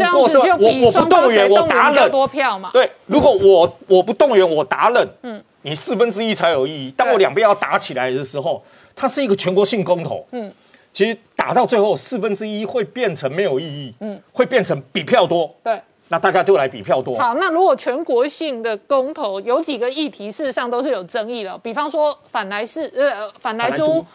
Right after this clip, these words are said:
Speaker 2: 或者核四。好，那莱猪哦，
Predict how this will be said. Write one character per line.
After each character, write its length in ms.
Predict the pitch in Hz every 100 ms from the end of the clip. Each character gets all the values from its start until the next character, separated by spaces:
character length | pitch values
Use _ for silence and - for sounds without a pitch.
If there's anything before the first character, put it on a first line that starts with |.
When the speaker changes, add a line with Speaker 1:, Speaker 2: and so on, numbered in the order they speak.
| _
Speaker 2:
或 100 | -
者 320 | 285 247 220 190
核 180 | 247
四。 280 | 285 370 262 - _ _
好， 200 | 226 214 - _ _ _ _
那 200 | 381 359 254 _ 240
莱 200 | 262 285
猪 320 | 320 330 320
哦， 220 | 302 240